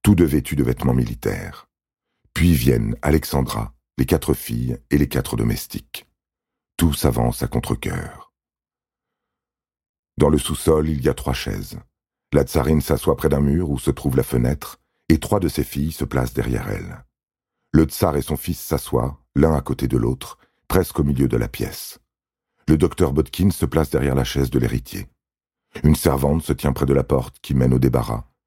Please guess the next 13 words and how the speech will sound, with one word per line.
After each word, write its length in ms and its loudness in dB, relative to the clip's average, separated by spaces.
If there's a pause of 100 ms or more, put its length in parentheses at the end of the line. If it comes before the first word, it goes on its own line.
(280)
la 80 4
quatrième 460 0
fille 280 -4
à 40 0
ses 160 -8
côtés. 400 -8 (760)
Les 120 4
deux 100 4
serviteurs 560 2
choisissent 400 -2
le 80 2
coin 200 0
gauche, 460 -2